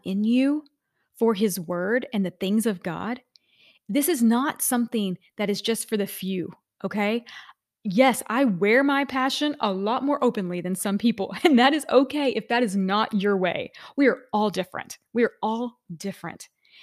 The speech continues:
And, I mean, I've got two kids, very, very different in that respect. But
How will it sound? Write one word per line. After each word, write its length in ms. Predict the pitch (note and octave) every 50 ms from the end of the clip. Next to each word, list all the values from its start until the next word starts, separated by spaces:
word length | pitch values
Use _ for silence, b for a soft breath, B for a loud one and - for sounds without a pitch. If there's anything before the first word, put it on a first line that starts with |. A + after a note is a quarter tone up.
| B B _
And, 300 | G#3+ A3 G#3+ G#3 G3 F#3+ B B B -
I 60 | G3
mean, 100 | G3+ G3
I've 140 | G3+ A3 G#3
got 180 | B3+ A3 -
two 160 | - - C#4 A#3+
kids, 420 | - A#3+ C4+ A3+ G3+ F3 - - -
very, 760 | G3 F3 D#3+ E3+ E3 C4+ C4 A#3 G#3+ A3 G#3+ G#3 G#3 G#3 - -
very 640 | F3 E3 E3 A3 A3+ G#3+ G3+ G3 F#3+ F#3+ F#3 F#3 F#3+ E3+
different 420 | - A3+ A3 - - F#3 E3+ - -
in 120 | G#3 G#3+
that 200 | F#3 F3+ - -
respect. 560 | - F#3 - - - - - - - _ - B B B B B B B B B B B B _ _ _ _ _ _ _ _ _ _ _ _ _
But 480 | - D4+ D#4+ C#4+ - - - - -